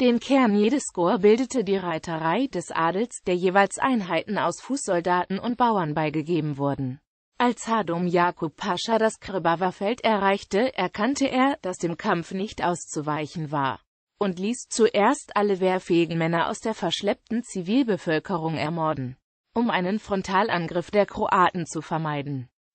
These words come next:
lockte er diese auf das flache Krvava Feld und ließ sie dann aus dem Hinterhalt von allen Seiten mit seiner schnellen und beweglicheren Reiterei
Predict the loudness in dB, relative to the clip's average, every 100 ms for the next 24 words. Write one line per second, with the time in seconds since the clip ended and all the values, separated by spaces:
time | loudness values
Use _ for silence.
0 | -6 -2 -2 _ -4 -2 -2 -2 0 -2
1 | -2 -4 -4 -4 2 2 2 -6 -4 0
2 | 2 4 2 2 0 -2 -2 -4 -4 -4
3 | -4 -2 2 2 0 -2 0 2 4 2
4 | 2 0 -2 -2 -2 -2 -2 -2 0 0
5 | 0 -2 -2 -2 -2 -2 -2 -4 -2 0
6 | 2 0 -2 -2 0 0 0 -2 -2 -2
7 | 0 0 0 -2 -4 -4 -2 -4